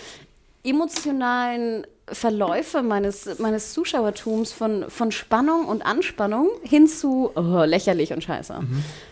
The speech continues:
Speaker 1: Und das habe ich noch ex-, das habe ich ähnlich schon, diese Kurve ist ähnlich bei Walking Dead, aber sie ist noch viel extremer bei Fear the Walking Dead.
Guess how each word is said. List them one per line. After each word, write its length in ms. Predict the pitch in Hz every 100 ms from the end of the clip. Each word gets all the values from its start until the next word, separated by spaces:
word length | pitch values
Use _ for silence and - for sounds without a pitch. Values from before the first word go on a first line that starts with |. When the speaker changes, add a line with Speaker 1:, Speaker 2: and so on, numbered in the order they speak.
| -
Speaker 1:
Und 100 | 196 208
das 120 | 240
habe 100 | 233
ich 80 | 233
noch 160 | 254
ex-, 300 | 254 - -
das 180 | 214 220
habe 160 | 233 254
ich 160 | -
ähnlich 300 | 247 277 277
schon, 160 | 254 220
diese 160 | 202
Kurve 280 | 196 247 247
ist 160 | 196 -
ähnlich 280 | 214 214 -
bei 320 | 190 175 -
Walking 400 | 190 254 262 202
Dead, 160 | 175 170
aber 100 | 180
sie 60 |
ist 140 | 190 196
noch 100 | 185
viel 220 | - 240
extremer 420 | 202 - 226 202
bei 140 | 175
Fear 180 | 175 180
the 100 | 156
Walking 300 | 175 - 170
Dead. 140 | 175